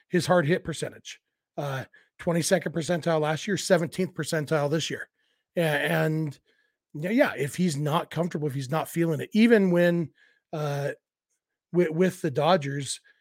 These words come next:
like, he hit the ball hard some, but not as often as what we come to think of. Like,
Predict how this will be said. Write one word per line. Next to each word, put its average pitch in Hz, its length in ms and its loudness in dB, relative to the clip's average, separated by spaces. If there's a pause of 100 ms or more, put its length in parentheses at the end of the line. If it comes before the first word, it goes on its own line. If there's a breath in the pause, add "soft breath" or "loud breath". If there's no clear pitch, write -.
(200)
like, - 240 -4 (440)
he 170 180 2
hit 190 240 4
the - 80 -2
ball 160 180 6
hard 151 300 2
some, 165 520 0 (220)
but 139 280 2
not 170 360 2
as 151 180 0
often 151 360 0
as 135 280 -6 (280 soft breath)
what 170 220 4
we 151 100 0
come 160 320 0
to 139 60 -4
think 156 360 -2
of. 123 180 -8
Like, 135 220 -8